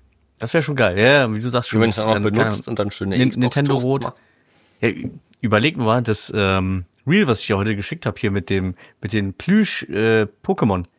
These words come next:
Speaker 1: wo er dann einfach ganz klar sagt, „Leute, ich kauf mir so ein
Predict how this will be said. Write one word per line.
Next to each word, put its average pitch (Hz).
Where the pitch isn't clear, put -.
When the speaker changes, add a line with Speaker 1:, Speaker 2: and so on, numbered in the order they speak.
Speaker 1:
wo 113
er 113
dann 113
einfach 151
ganz 135
klar 127
sagt, 123
„Leute, 139
ich -
kauf 139
mir 131
so 120
ein 107